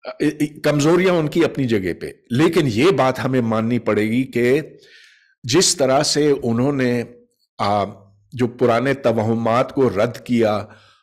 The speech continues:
और ये कहा कि इस्लाम को अब एक,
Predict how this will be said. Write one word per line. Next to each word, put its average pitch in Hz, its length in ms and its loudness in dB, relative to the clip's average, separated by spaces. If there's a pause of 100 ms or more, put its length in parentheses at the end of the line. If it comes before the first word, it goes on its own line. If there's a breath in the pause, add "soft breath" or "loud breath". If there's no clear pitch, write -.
(140 soft breath)
और 120 180 2
ये 143 240 2
कहा 131 320 -2
कि 139 540 0
इस्लाम 131 580 -2
को 143 260 0
अब 123 540 -4
एक, 131 220 -8